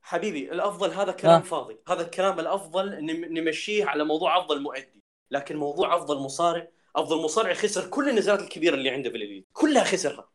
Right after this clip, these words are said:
Speaker 1: كلها، ولا واحد. خسر من، آه، هانجمان. وبعدها خسر من، آه، شو اسمه؟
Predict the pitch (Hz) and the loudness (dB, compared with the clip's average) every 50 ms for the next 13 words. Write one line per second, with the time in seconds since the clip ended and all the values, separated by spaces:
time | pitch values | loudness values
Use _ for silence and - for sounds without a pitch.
0 | _ _ - 302 269 240 202 185 - 247 233 226 196 143 - 131 - - - - | _ _ 0 0 4 6 8 8 8 6 6 4 2 2 -2 -6 -10 -10 -20 -20
1 | - - - - _ - - 233 226 - 226 214 214 214 226 226 233 233 240 _ | -20 -20 -20 -20 _ -4 -2 -2 2 4 2 4 6 4 4 2 2 -6 -10 _
2 | _ _ _ _ _ _ _ - 160 175 180 180 180 180 175 - - 180 185 180 | _ _ _ _ _ _ _ 0 4 6 6 6 6 4 2 0 -2 -4 -6 -6
3 | 170 151 139 - - _ _ _ _ _ _ _ _ _ _ _ _ - 139 - | -6 -8 -12 -14 -14 _ _ _ _ _ _ _ _ _ _ _ _ -14 -8 -2
4 | 208 196 196 196 202 202 196 190 - 220 214 - 214 196 190 196 220 226 220 220 | -2 -2 0 0 0 0 0 2 0 -2 0 0 -4 -4 -2 -2 -2 -2 -2 -4
5 | 226 226 - - _ _ - 160 175 185 180 180 180 180 180 175 175 175 175 175 | -12 -14 -16 -20 _ _ 0 0 2 2 2 0 0 0 -2 -2 -2 -2 -2 -2
6 | 175 175 170 - - 190 - 123 110 104 | -2 -4 -4 -4 -8 -8 -8 -10 -10 -12